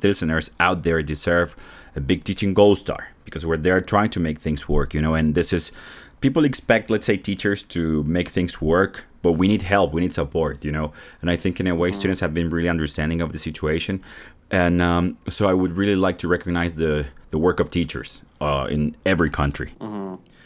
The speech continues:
Speaker 1: In addition to that, Daniel, I think that everybody knows that this has been one of the most difficult years for all of us, for, <laughs> and many good things, but many good things have also happened. One of them has been the fact that we've been given the chance to present and share our knowledge and experiences through webinars,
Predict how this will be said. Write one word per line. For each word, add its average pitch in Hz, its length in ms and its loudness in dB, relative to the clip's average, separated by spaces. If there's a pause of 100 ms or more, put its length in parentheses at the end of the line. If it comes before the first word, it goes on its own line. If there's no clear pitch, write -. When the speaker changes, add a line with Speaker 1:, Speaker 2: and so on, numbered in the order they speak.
(200)
Speaker 1:
In 98 60 0
addition 117 340 2
to 131 120 2
that, 127 240 2
Daniel, 131 480 0
I 95 100 -2
think 98 200 -2
that 95 100 0
everybody 90 400 2
knows 87 180 0
that 85 120 -2
this 82 140 0
has 80 160 -2
been 78 220 -2
one 78 100 0
of 73 80 -2
the 76 80 -2
most 73 220 -2
difficult 76 380 -4
years 78 220 -2
for - 220 -2
all 95 300 4
of 78 100 2
us, 80 220 0
for, - 340 -6 (140)
<laughs> - 140 -20
and 85 140 2
many 92 140 6
good 87 200 0
things, 85 400 0 (520)
but 110 360 2
many 107 200 2
good 95 160 2
things 98 240 0
have 87 140 2
also 90 220 2
happened. 95 440 -2 (400)
One 123 160 4
of 139 120 2
them 139 160 2
has 107 400 2
been 92 320 2
the 92 100 4
fact - 400 0
that 85 200 0
we've 76 140 0
been 80 120 0
given 78 200 -2
the 78 80 -2
chance - 280 -4
to - 80 -10
present 78 360 -4
and 78 120 -6
share 76 160 -4
our 73 260 -2
knowledge 82 360 -4
and 76 80 -4
experiences 80 500 -8
through 80 200 -4
webinars, 131 500 0